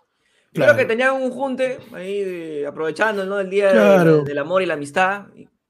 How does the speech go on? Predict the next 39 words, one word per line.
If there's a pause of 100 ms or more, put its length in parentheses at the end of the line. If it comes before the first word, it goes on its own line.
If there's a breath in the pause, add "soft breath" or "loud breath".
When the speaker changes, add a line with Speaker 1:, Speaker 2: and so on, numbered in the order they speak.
(140)
Speaker 1:
asumo
que,
que (100)
por
ahí
le
falta
un
poquito
de
amor,
¿no?
Speaker 2:
Claro,
han
jugado
su
San
Valentín
secreto,
pe,
mano.
Speaker 1:
Claro,
su
San
Valentín
Speaker 2:
Han
hecho
Speaker 1:
secreto.
Speaker 2:
su,
su
Speaker 1:
Se
han
Speaker 2:
intercambio
Speaker 1:
mandado
Speaker 2:
regalo,
Speaker 1:
rosas
Speaker 2:
todo.
Speaker 1:
entre
ellos.